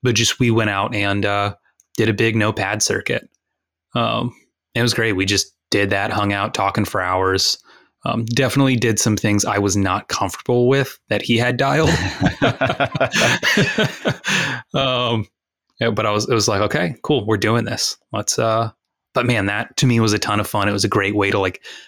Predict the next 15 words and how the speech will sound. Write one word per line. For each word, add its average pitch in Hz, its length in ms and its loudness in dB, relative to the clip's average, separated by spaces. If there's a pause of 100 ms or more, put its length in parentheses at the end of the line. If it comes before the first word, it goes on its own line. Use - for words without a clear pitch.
(120)
just 113 200 0
get 107 140 0
to - 80 -2
see - 360 2
a 104 60 2
lot 92 300 0
of 92 180 -4
climbing. 90 680 -2 (600)
Um, 113 300 -4 (280)
and 139 300 2
you 123 480 2 (180)
get - 160 -2
to 165 100 2
learn 101 320 2
the 92 280 0